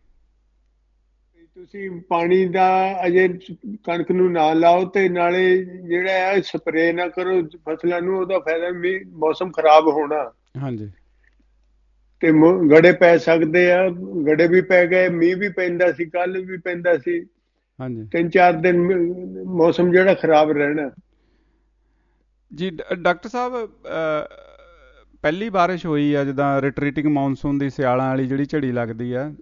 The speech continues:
Speaker 2: ਤਾਂ ਤੁਹਾਨੂੰ ਲੱਗਦਾ ਨਹੀਂ ਐਤਕੀ ਥੋੜ੍ਹੀ
Speaker 1: ਹਮ।
Speaker 2: ਲੇਟ ਆ? ਮਤਲਬ ਮਹੀਨਾ ਹੀ ਲੇਟ ਚੱਲ ਰਿਹਾ ਕੰਮ। ਇਹ, ਇਹ ਦਸੰਬਰ
Speaker 1: ਲੇਟ ਤਾਂ ਹੈ ਜੀ, ਜੇ-, ਜਿਹੜਾ ਇਹ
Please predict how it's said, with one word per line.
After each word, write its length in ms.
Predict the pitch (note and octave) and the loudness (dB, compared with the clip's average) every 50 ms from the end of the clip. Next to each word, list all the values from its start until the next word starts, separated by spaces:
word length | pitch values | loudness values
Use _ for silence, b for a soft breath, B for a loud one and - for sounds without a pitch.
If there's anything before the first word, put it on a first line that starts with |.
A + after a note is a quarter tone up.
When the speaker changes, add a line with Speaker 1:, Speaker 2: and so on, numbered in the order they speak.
| _ - - - | _ -20 -12 -10
Speaker 2:
ਤਾਂ 100 | - F#3+ | -10 -8
ਤੁਹਾਨੂੰ 280 | - - F3 F#3 F#3+ F3+ | -4 -2 -2 -2 2 2
ਲੱਗਦਾ 260 | E3+ D#3+ D#3 E3+ G3+ | 2 2 2 0 -2
ਨਹੀਂ 120 | A#3 B3 | 0 0
ਐਤਕੀ 200 | A#3 A3 - G3+ | -2 -2 -2 -2
ਥੋੜ੍ਹੀ 220 | - - G3 A3+ A3 | -2 0 0 0 0
Speaker 1:
ਹਮ। 60 | G3 | 0
Speaker 2:
ਲੇਟ 400 | E3 D#3 D3+ D3+ D3+ D#3+ D3+ - | 2 2 2 2 2 0 0 0
ਆ? 200 | E3 D#3+ D#3+ E3 E3 _ _ _ _ _ D#3 | 0 -2 -2 -6 -10 _ _ _ _ _ -8
ਮਤਲਬ 260 | C#3+ C#3+ D#3+ D#3 - - _ - | -6 -6 -6 -10 -14 -20 _ -2
ਮਹੀਨਾ 320 | E3 D3+ C3+ A#2+ A2+ B2 | 0 0 2 2 2 2
ਹੀ 100 | C#3+ D#3+ | 2 2
ਲੇਟ 300 | E3+ E3 D#3+ D#3+ D#3 - | 2 2 0 -2 -2 -2
ਚੱਲ 240 | - D#3+ D3+ D3 C#3+ | -4 -2 -2 -2 -2
ਰਿਹਾ 260 | D3 D3+ D3+ D#3 D#3 | -2 -2 -2 0 -2
ਕੰਮ। 260 | D3+ D3 C#3 C3+ C3+ C#3 _ _ _ _ _ _ _ _ D#3 | -2 -4 -6 -6 -8 -12 _ _ _ _ _ _ _ _ -6
ਇਹ, 140 | D3 D3 | -6 -4
ਇਹ 160 | - D#3+ D#3 D3 | -2 -2 -2 -2
ਦਸੰਬਰ 300 | - F#3+ E3 D#3 C#3+ C#3+ | -2 -4 -2 0 2 2
Speaker 1:
ਲੇਟ 220 | - D#3 - - | 2 2 2 4
ਤਾਂ 120 | - G#3 | 4 6
ਹੈ 180 | F#3+ F3+ F#3 F#3 | 6 6 4 2
ਜੀ, 240 | F3 F#3+ G#3+ G#3+ F#3+ | 0 0 0 0 4
ਜੇ-, 280 | G3 G#3+ G#3+ G3+ F3+ E3+ | 4 4 4 4 2 2
ਜਿਹੜਾ 260 | G3 G#3 G#3 A3 A3 | 2 2 4 2 0
ਇਹ 300 | G#3+ G#3 G#3 G#3 G#3 | 0 0 0 0 0